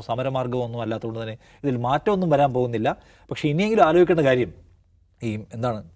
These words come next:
സംവരണം എന്ന് പറയുന്ന സംഗതിയെക്കുറിച്ച് തള്ളിപ്പറഞ്ഞ ആൾക്കാരിൻ്റെ ക്വാളിറ്റി എങ്ങനെയാണ് ഇപ്പോൾ മെയിൻറ്റെയിൻ ചെയ്തുകൊണ്ട് പോകുന്നത്, അതിനെക്കുറിച്ച് ആലോചിച്ചാൽ നന്നാവും. പിന്നെ പറയും, ഇപ്പം ബി-, വി ടി ബൽറാമിൻ്റെ പോസ്റ്റിന് താഴെ, താഴത്തെ ഒന്നാമത്തെ കമന്റ് എടുത്ത് വായിച്ച് നോക്കുമ്പോൾ അതിൽ, ഏ, സം-, എന്താണ്, ഏ, മുസ്ലിങ്ങൾക്ക് എന്തിനാണ് സംവരണം കൊടുക്കുന്നത്,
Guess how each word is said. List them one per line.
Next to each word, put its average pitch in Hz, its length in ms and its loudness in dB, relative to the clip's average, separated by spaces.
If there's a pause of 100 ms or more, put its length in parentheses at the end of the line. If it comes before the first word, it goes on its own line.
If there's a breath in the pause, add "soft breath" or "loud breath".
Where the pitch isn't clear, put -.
സംവരണം 180 480 0
എന്ന് 165 120 0
പറയുന്ന 160 240 2
സംഗതിയെക്കുറിച്ച് 156 560 0
തള്ളിപ്പറഞ്ഞ 151 380 0
ആൾക്കാരിൻ്റെ 139 420 -4
ക്വാളിറ്റി 170 400 2
എങ്ങനെയാണ് 143 280 -2
ഇപ്പോൾ 135 180 -8
മെയിൻറ്റെയിൻ 127 260 -4
ചെയ്തുകൊണ്ട് 123 300 -6
പോകുന്നത്, 117 260 -6 (300 soft breath)
അതിനെക്കുറിച്ച് 127 440 -2
ആലോചിച്ചാൽ 117 340 -2 (320 soft breath)
നന്നാവും. 147 380 2 (440 soft breath)
പിന്നെ 143 360 0
പറയും, 156 160 6
ഇപ്പം 156 200 -2
ബി-, 151 220 2
വി 156 180 2
ടി 190 40 0
ബൽറാമിൻ്റെ 170 420 2
പോസ്റ്റിന് 147 400 -2
താഴെ, 147 280 2 (160)
താഴത്തെ 139 280 2
ഒന്നാമത്തെ 147 340 0
കമന്റ് 143 200 -2
എടുത്ത് 135 160 -4
വായിച്ച് 127 240 -2
നോക്കുമ്പോൾ 123 200 -4
അതിൽ, 117 220 -2 (440 soft breath)
ഏ, 123 40 -2
സം-, 127 260 -4
എന്താണ്, 143 240 0 (200)
ഏ, 131 360 -8
മുസ്ലിങ്ങൾക്ക് 165 420 0
എന്തിനാണ് 143 240 -6
സംവരണം 131 320 -6
കൊടുക്കുന്നത്, 113 400 -6